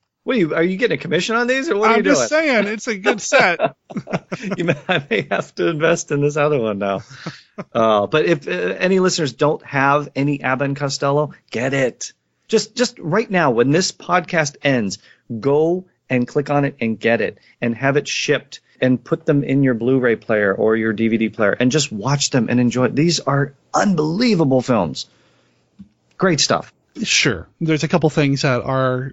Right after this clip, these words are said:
Speaker 2: not, um, P C,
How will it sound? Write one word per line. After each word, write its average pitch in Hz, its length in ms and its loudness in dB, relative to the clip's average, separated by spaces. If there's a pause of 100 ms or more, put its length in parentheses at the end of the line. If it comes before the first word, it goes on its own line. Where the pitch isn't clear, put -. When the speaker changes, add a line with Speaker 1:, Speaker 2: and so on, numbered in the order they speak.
(120)
Speaker 2:
not, 131 760 0 (160)
um, 127 520 -8 (880)
P 131 180 2
C, 104 380 -2